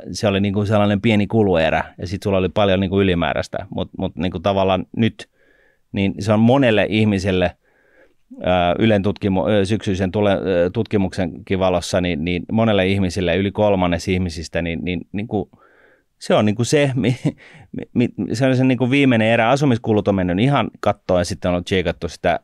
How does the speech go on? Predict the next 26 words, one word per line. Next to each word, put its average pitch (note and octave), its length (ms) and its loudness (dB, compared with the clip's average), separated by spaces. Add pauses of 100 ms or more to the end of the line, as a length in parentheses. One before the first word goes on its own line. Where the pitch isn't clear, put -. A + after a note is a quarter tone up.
ö, - 100 -6 (240)
ruokakulutusta F2 800 -2
ja, E2 240 0
niinku, F#2 280 -4
tehty F2+ 360 -2
vaikka F2+ 220 0
mitä, F#2+ 520 0
että, - 240 -4
niinku, F2 240 -8
saadaan E2 380 0
ne, E2 260 -2
ne F2+ 180 -4
kulut D#2+ 300 -4
alas. A#1+ 320 -6 (300)
Anyways, D#3 540 2 (120)
sitten, D3+ 320 0
tota, C3+ 460 2 (140)
totta C3+ 240 0
kai, B2 320 4 (240)
ö, - 20 0 (840)
me A2 320 0
kaikki A2 280 0
tiedetään, G2 540 2
että, F2+ 420 2 (100)
että, E2+ 260 -2
tota, E2 480 0